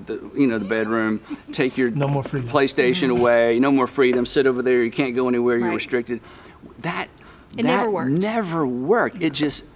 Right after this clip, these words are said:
Speaker 1: alienated and isolated, and kids learn, "I'm gonna be more careful next time,"
Speaker 2: Yes.
Speaker 3: Not
Speaker 1: right?
Speaker 3: to get caught.
Speaker 2: Yes.
Speaker 3: Yeah.
Speaker 2: Yes.
Speaker 1: So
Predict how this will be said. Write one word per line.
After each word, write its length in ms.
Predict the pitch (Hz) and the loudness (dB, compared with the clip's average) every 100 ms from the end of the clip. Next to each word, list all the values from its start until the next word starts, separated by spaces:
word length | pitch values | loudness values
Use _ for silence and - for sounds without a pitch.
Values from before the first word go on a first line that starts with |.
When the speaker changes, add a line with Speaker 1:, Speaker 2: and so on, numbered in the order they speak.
| - | -2
Speaker 1:
alienated 460 | 165 208 190 151 127 | 2 4 4 2 2
and 120 | 110 | -2
isolated, 580 | 131 160 139 120 110 113 | -2 -2 0 0 0 -2
and 140 | 117 | -2
kids 280 | - 160 135 | -2 -4 -2
learn, 300 | 127 123 123 | 0 0 0
"I'm 100 | 123 | 0
gonna 140 | 131 127 | 0 2
be 80 | 120 | 0
more 160 | 117 | 0
careful 320 | - 170 117 | -2 -2 -2
next 200 | 90 92 | -4 -6
time," 160 | 104 80 - | -8 -8 -8
Speaker 2:
Yes. 80 | |
Speaker 3:
Not 140 | 220 208 | -4 0
Speaker 1:
right? 80 | 208 | 0
Speaker 3:
to 40 | |
get 140 | 202 208 | 0 -4
caught. 300 | - 180 - | -4 -6 -4
Speaker 2:
Yes. 380 | 135 131 - 214 | -6 -8 -10 -8
Speaker 3:
Yeah. 180 | 185 - - | -8 -8 -16
Speaker 2:
Yes. 160 | 156 131 | -12 -2
Speaker 1:
So 160 | 131 | 2